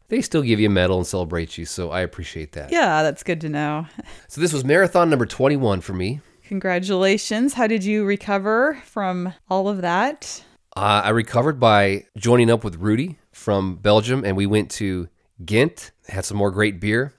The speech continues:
Speaker 1: looked at a castle, went on a little river boat ride, and then also went to Bruges. Then I ended up in Rotterdam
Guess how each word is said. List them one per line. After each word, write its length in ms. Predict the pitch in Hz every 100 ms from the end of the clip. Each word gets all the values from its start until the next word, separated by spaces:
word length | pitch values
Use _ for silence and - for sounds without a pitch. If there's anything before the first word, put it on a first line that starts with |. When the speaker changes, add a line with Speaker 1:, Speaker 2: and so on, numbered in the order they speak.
| -
Speaker 1:
looked 180 | 95
at 60 | 101
a 60 | 98
castle, 480 | 110 113 - 117
went 160 | 107 101
on 60 | 95
a 20 |
little 160 | 98 90
river 400 | 101 107 104 -
boat 200 | 104 107
ride, 440 | 110 107 110 110 107 _ -
and 180 | 95
then 80 | 104
also 220 | 101 - 104
went 100 | 98
to 80 |
Bruges. 640 | 80 95 98 113 135 - - - -
Then 160 | 98 117
I 60 |
ended 200 | 104 107
up 220 | 107 104 - - _ -
in 480 | 101 95 90 87 90 - -
Rotterdam 600 | 92 117 127 92 87 117